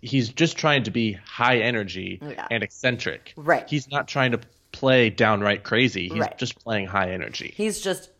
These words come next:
Speaker 2: I think you're right about that. And I think also because we're watching this movie for a Brad Pitt podcast, I'm hypercritical of him. And so I was just like,
Speaker 1: Right.
Speaker 2: "I don't like this. It makes me uncomfortable."
Speaker 1: I mean,
Speaker 2: But
Speaker 1: coming off Legends of the Fall
Speaker 2: well,
Speaker 1: and Seven, it's like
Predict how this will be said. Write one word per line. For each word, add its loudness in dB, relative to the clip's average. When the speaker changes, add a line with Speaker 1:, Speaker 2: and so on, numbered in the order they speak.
Speaker 2:
I 6
think -4
you're 2
right 2
about 0
that. -6
And -6
I -6
think -8
also -2
because -8
we're -6
watching -6
this -12
movie -6
for -2
a 2
Brad -2
Pitt -4
podcast, -2
I'm -6
hypercritical -6
of 0
him. -4
And -8
so -2
I 2
was -4
just -12
like, 4
Speaker 1:
Right. -2
Speaker 2:
"I 2
don't 0
like -4
this. -4
It -8
makes -2
me -4
uncomfortable." -2
Speaker 1:
I 8
mean, 10
Speaker 2:
But -4
Speaker 1:
coming 4
off 4
Legends -6
of -20
the -20
Fall 4
Speaker 2:
well, -6
Speaker 1:
and -12
Seven, 2
it's -10
like -2